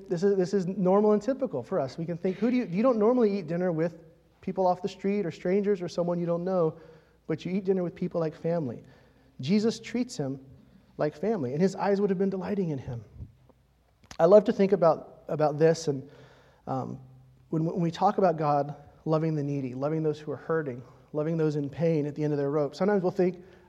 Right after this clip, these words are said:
uh, I think Joel just said a second ago, sometimes we'll think people far away, uh, but it can be people within our very own church. Every one of us has hurts and pain and need.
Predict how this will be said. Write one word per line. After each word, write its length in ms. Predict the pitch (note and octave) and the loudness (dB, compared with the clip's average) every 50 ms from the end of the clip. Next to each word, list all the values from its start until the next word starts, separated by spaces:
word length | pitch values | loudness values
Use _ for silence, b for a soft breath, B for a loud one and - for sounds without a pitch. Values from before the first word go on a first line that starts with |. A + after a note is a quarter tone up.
| B | B
uh, 80 | - D3+ | -4 -4
I 40 | - D3 | -4 -4
think 100 | D3+ D#3 | -4 -2
Joel 160 | D#3 E3 D#3 | -2 -2 -2
just 160 | D3+ D#3+ - | -2 -4 -2
said 100 | F3 D#3 | 0 -2
a 20 | |
second 240 | D3 - F3+ E3+ E3 | 0 0 -2 0 0
ago, 60 | C#3 | -2
sometimes 200 | - - G#3 G3+ | 0 2 2 2
we'll 80 | F#3 F#3 | 2 2
think 140 | G#3+ G#3 G#3 | 2 0 0
people 200 | - G3+ - E3+ | 0 -4 -4 -4
far 240 | - - F#3 F3+ F3 | -2 0 2 2 4
away, 320 | E3 F3 F3+ E3 C#3+ B2+ - B B B B B B B B D#3+ | 4 2 2 2 0 -2 -8 B B B B B B B B 0
uh, 240 | D3+ C#3+ C3+ C#3 C#3 - - b b b b b b b b - | 0 0 0 -2 -6 -12 -18 b b b b b b b b -8
but 160 | - - - | -6 -2 -2
it 80 | F#3 | 0
can 100 | - C#4 | 0 2
be 80 | C4+ C#4+ | 0 2
people 280 | C4+ A3+ A3 A3 A3+ A3 | 2 2 0 2 4 2
within 200 | G3 F3 F#3+ F#3 | 4 4 4 2
our 100 | F3+ D#3+ | 2 2
very 220 | E3+ F3 F3+ E3+ | 2 2 2 2
own 120 | E3+ E3 | 0 -2
church. 440 | D#3+ - - F3+ C#3+ - - - - - _ _ _ _ _ _ _ - | -2 -4 -6 -6 -6 -6 -10 -18 -20 -20 _ _ _ _ _ _ _ -2
Every 180 | - F#3+ A3 B3+ | -2 0 2 4
one 200 | G#3+ F#3+ G#3+ A3+ | 6 6 6 6
of 80 | G#3 F3+ | 6 4
us 160 | F3 E3 - | 2 0 0
has 280 | F3+ D#3 D#3 D3+ - - - - - | 0 0 0 -2 -6 -12 -20 -12 -6
hurts 320 | - F3 F3 E3+ E3+ - | -4 -4 -4 -4 -8 -10
and 160 | D#3+ D3+ C#3 | -8 -8 -6
pain 400 | - E3 D#3+ D#3+ D#3 D#3+ D#3+ D#3 D#3+ D#3+ | -4 -4 -2 -2 -2 -2 -4 -6 -8 -8
and 140 | D3+ D3 D3 | -8 -6 -4
need. 300 | D#3 D#3+ D3+ C#3+ C#3+ | -4 -4 -4 -4 -6